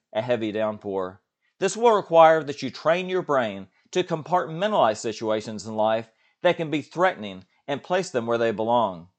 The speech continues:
You must reroute the storm and know that you control the weather in your mind. With that realization, know that the same wind that can have you crashing against the rocks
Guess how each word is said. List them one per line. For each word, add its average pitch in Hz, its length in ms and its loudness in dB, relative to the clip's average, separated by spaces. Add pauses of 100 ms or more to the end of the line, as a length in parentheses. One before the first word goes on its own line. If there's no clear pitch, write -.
You 196 160 0
must 190 200 0
reroute 196 500 2
the 185 80 -8
storm 120 500 -2 (140)
and 147 120 -2
know 190 180 4
that 147 260 -2
you 190 100 -6
control 175 340 -2
the 147 80 0
weather 117 600 0
in 117 100 -8
your 120 140 -4
mind. 90 480 -8 (320)
With 151 160 -2
that 214 200 10
realization, 165 800 0 (300)
know 180 240 6
that 196 160 -2
the 139 100 -2
same 202 380 0
wind 120 420 -2 (140)
that - 120 -2
can 143 120 -8
have 156 180 2
you 131 140 -4
crashing 190 540 2
against 107 280 -8
the 104 80 -6
rocks 107 520 0